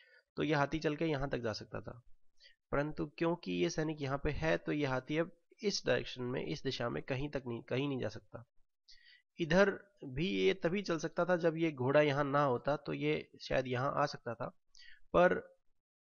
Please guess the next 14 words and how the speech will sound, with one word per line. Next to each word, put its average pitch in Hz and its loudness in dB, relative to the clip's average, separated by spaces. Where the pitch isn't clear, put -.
अब 165 0
क्योंकि 170 2
यहाँ 156 4
पे 170 2
ये 170 2
घोड़ा 143 6
है 170 2
तो 165 2
ये 160 2
हाथी 147 2
कहीं 135 -2
नहीं 127 -4
चल 117 -6
सकता। - -10